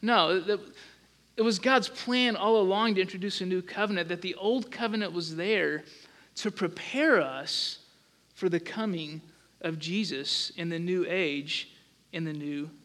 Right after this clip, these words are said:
covenant. So how does the law prepare us as heirs? How does it prepare us for us coming into our full inheritance as sons and daughters of God? Three things. One, it shows us our need of forgiveness,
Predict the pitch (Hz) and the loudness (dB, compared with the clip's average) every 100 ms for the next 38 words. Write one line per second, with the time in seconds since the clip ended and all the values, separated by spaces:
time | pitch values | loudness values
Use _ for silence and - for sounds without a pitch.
0 | _ - - 185 135 - - _ _ _ | _ -4 -2 -2 -4 -12 -20 _ _ _
1 | _ _ _ - 165 - 226 269 233 214 | _ _ _ -10 -6 2 4 4 4 6
2 | 196 190 185 180 175 175 165 160 151 147 | 6 6 2 -2 2 2 2 0 -4 -4
3 | 139 - - - - _ _ _ _ _ | -6 -8 -10 -10 -12 _ _ _ _ _
4 | - 220 226 233 - 208 - - 214 208 | 2 4 6 2 2 -4 -6 0 4 6
5 | 170 147 151 - - - _ - 175 170 | 6 4 0 -4 -8 -18 _ -2 0 2
6 | - - 202 190 180 185 - 170 156 151 | 0 -2 -2 0 -2 -4 0 4 4 2
7 | 156 - - - 165 160 190 180 160 165 | -2 -14 -20 -4 -4 0 2 2 0 -2
8 | 165 160 160 156 151 - 165 160 151 151 | -2 -4 -8 -6 -4 -4 -4 -6 -8 -8
9 | 151 147 147 160 151 131 156 - - - | -8 -10 -14 -8 -6 -6 -8 -16 -20 -20
10 | - - _ _ _ - 208 226 220 170 | -20 -20 _ _ _ -2 2 2 2 0
11 | 160 165 202 220 196 180 - 208 220 190 | -2 -2 4 6 6 4 4 6 6 6
12 | 180 185 - - - - - _ 175 170 | 6 6 2 0 -2 -10 -20 _ -2 2
13 | 175 190 165 - 151 156 151 - - - | 4 4 2 -2 -4 -4 -4 -8 -10 -10